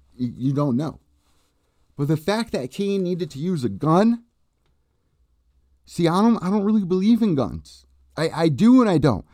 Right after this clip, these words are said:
You know, I live in the city, I live in the third most dangerous city in America, guys. New Haven, Connecticut. Look it up, third most dangerous city per capita in America. There's been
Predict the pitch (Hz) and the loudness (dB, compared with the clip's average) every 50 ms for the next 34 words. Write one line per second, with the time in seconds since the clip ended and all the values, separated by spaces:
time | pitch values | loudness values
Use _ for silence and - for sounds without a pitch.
0 | _ _ _ - - 139 147 143 151 170 180 208 220 220 233 220 180 143 - - | _ _ _ -6 -2 0 0 0 0 0 0 0 0 0 -2 -2 -2 -2 -4 -2
1 | 185 180 170 151 170 185 226 214 214 226 196 143 - 117 135 123 - - - 240 | -4 -2 -2 2 2 2 2 2 0 -2 -2 -2 -4 -4 -6 -6 -6 -4 -2 0
2 | 254 262 247 196 - - 131 123 143 175 208 214 208 190 - - - 180 190 190 | 2 2 0 -2 -4 -6 -2 0 0 2 0 0 -2 -6 -8 -4 -2 -2 0 0
3 | 185 165 180 160 - - - 175 160 160 160 151 131 117 120 127 139 127 101 - | 0 0 0 -2 -2 -2 -2 -2 0 0 0 0 2 2 2 2 0 -2 -4 -6
4 | _ - - 76 71 65 55 - - _ _ _ _ _ _ _ _ _ _ _ | _ -12 -12 -10 -10 -10 -14 -16 -20 _ _ _ _ _ _ _ _ _ _ _
5 | _ _ _ _ _ _ _ - - 135 147 156 170 165 156 156 160 139 - 135 | _ _ _ _ _ _ _ 0 2 4 4 4 4 2 0 -2 -2 -2 0 0
6 | 139 139 131 - - - 73 _ _ _ _ _ _ _ _ _ _ _ _ _ | 0 0 -2 -4 -8 -14 -18 _ _ _ _ _ _ _ _ _ _ _ _ _
7 | _ _ - - 95 131 156 156 185 185 196 196 _ _ _ _ _ - 151 160 | _ _ -10 -4 -4 -2 -2 0 0 0 0 -2 _ _ _ _ _ -6 -4 -2
8 | 175 202 196 196 185 196 196 156 - 175 175 180 165 160 156 - - 170 170 151 | -2 0 0 0 0 0 0 -2 -2 -4 -4 -4 -4 -6 -8 -6 -2 -2 -2 -2
9 | 170 165 160 156 _ _ _ _ _ _ _ _ _ - - 147 165 196 190 - | -4 -10 -10 -12 _ _ _ _ _ _ _ _ _ -10 -4 -2 -2 -2 -2 -4
10 | 202 214 208 - - - 131 113 110 107 104 - _ _ _ _ _ _ - 104 | -4 -4 -4 -4 -2 -2 -2 0 0 -2 -4 -8 _ _ _ _ _ _ -2 0
11 | 139 156 156 147 135 120 107 92 76 - - - - _ _ _ _ _ _ _ | 2 2 2 2 2 0 0 -4 -6 -10 -16 -20 -20 _ _ _ _ _ _ _
12 | _ _ _ _ _ _ _ _ _ _ _ _ _ _ _ _ _ _ _ _ | _ _ _ _ _ _ _ _ _ _ _ _ _ _ _ _ _ _ _ _
13 | _ _ _ _ _ _ _ _ _ _ _ _ _ _ _ _ _ _ - - | _ _ _ _ _ _ _ _ _ _ _ _ _ _ _ _ _ _ -4 -2
14 | 147 151 131 123 160 156 151 139 | -2 0 0 0 0 0 0 -2